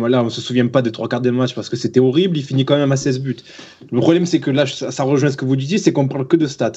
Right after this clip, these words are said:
Euh, et c'est le seul grief que j'aurais envers Thauvin, finalement, c'est qu'il n'a pas su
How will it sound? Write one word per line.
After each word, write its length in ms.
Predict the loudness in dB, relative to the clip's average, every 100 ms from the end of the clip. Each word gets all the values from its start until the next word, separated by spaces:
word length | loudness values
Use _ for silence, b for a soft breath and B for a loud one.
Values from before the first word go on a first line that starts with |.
| -8
Euh, 440 | -4 -2 0 0 2
et 400 | 2 4 4 2
c'est 140 | 2 2
le 100 | 4
seul 260 | 4 2
grief 360 | 2 2 2 0
que 100 | -2
j'aurais 200 | 0 2
envers 280 | 0 -2 -4
Thauvin, 300 | -4 -2 -2
finalement, 380 | -2 2 2
c'est 180 | 2 -2
qu'il 160 | 0 2
n'a 120 | 2
pas 280 | 4 2 2
su 420 | -2 0 2